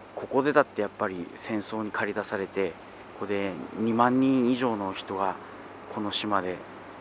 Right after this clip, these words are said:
えー、亡くなってるわけで、未だにまだ、あの、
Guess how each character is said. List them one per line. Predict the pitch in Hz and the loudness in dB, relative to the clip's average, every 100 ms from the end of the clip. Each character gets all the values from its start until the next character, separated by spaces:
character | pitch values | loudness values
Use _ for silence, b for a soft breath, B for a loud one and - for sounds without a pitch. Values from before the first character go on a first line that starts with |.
| - | -12
え | 92 92 92 90 92 | -10 -8 -8 -8 -6
ー、 | 92 | -4
亡 | 95 | -2
く | 104 | -2
な | 104 | -4
っ | |
て | - | -2
る | 101 | 0
わ | 104 | 0
け | 101 | 0
で、 | 90 92 85 - - | -2 -2 -4 -12 -8
未 | 98 110 | 0 4
だ | 117 123 | 6 6
に | |
ま | 127 127 | 8 8
だ、 | 113 101 - - - - | 8 6 4 -10 -12 -8
あ | |
の、 | 98 | -6